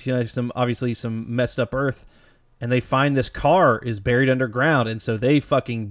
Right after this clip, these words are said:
bolt. They are definitely, more and more freaky shit is happening. And so, uh, the, while they're riding, the horses end up getting scared, and they get tossed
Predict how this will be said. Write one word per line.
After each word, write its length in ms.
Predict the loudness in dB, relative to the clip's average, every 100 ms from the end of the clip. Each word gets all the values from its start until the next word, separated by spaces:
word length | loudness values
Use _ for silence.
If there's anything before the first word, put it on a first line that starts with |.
| 0
bolt. 380 | 2 2 -4 -16 0
They 220 | 4 4
are 380 | 4 0 -2 -8 -6 -2
definitely, 380 | 0 0 -4 -2
more 260 | 2 4 4
and 60 |
more 160 | 4 2
freaky 360 | 2 -2 -2
shit 180 | -4 -2
is 100 | 0
happening. 460 | 4 4 2 -6 -12 _ -20 -20 -14 -10
And 100 | 0
so, 480 | 6 8 8 4 0 _ _ -4
uh, 160 | -2
the, 120 | -2 -2
while 220 | 2 6 6
they're 100 | 6
riding, 320 | 6 6 2
the 80 | 0
horses 260 | 0 2
end 140 | 0 0
up 100 | 0
getting 200 | -2 -2
scared, 600 | -4 0 2 4 2 0
and 160 | 0 0
they 80 | 0
get 240 | -2 -4
tossed 540 | -6 -2 -2 -4 -8